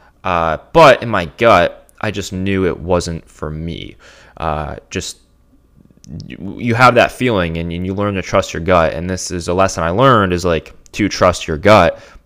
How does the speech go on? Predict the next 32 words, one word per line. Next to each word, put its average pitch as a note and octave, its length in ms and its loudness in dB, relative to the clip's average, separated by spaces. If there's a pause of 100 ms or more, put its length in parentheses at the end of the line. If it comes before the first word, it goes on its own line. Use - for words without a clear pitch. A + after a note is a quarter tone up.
Your G2 100 -2
gut F2+ 180 2
is E2+ 100 -4
always E2+ 220 0
right. G2+ 240 2
Your E2+ 80 -6
gut F2 240 -4
is E2 80 -10
your D#2+ 100 -8
second D#2 380 -6
brain, F2 360 -2
and D#2+ 80 -8
it D#2+ 80 -12
can D#2+ 120 -14
sense A#2 360 -6
things. E2 380 -8
And D#2+ 240 -12
if - 140 -16
your - 100 -2
gut's A#2 400 0
telling A2+ 360 0
you E2+ 140 -4
something, D#2+ 540 -8 (1080)
learn A#2+ 420 2
to C3+ 200 -2
lean A2 240 -2
into G#2 260 -6
that, D2+ 280 -6
because E2+ 480 -6
oftentimes F2+ 880 -2
it's - 160 -14
right, D#2 320 -2